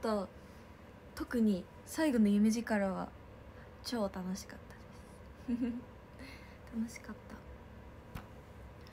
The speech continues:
た。もう先輩方のね、ドレス姿もめちゃめちゃ綺麗で、特にな-、あの、マギナさんの、マギナさんが、こう、肩をね、出してらっしゃったんですけど、めっ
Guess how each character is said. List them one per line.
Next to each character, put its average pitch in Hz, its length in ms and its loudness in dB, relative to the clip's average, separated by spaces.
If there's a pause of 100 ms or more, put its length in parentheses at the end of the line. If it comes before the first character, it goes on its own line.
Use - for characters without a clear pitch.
(200)
た。 220 60 4
も 214 80 10
う 214 60 8
先 269 220 4
輩 285 200 8
方 277 200 8
の 202 140 8
ね、 202 160 8
ド 208 80 4
レ 220 100 4
ス 220 140 -2
姿 233 320 2
も 190 220 4 (400)
め 202 100 4
ち 254 100 2
ゃ 240 40 6
め 240 80 4
ち 254 60 2
ゃ 277 40 2
綺 269 140 2
麗 247 180 8
で、 185 240 4 (1040)
特 - 220 2
に 233 120 10
な-、 208 220 8
あ 196 100 4
の、 190 260 6 (300)
マ 233 160 8
ギ 277 100 8
ナ 370 120 10
さ 403 180 10
ん 392 80 8
の、 339 400 10 (380)
マ 233 100 4
ギ 311 80 4
ナ 359 100 10
さ 359 140 10
ん 349 80 6
が、 302 400 12 (420)
こ 220 260 10
う、 208 60 2 (1160)
肩 330 320 4
を 208 80 8
ね、 180 280 2
出 196 120 0
し 202 80 -4
て 196 100 -4
ら 190 100 -2
っ - 20 -4
し - 100 -4
ゃ 208 60 -2
っ - 20 -2
た 196 120 -4
ん 175 60 -2
で 170 60 -4
す - 160 -10
け 185 60 -6
ど、 170 100 -4 (800)
め 240 160 12
っ - 60 10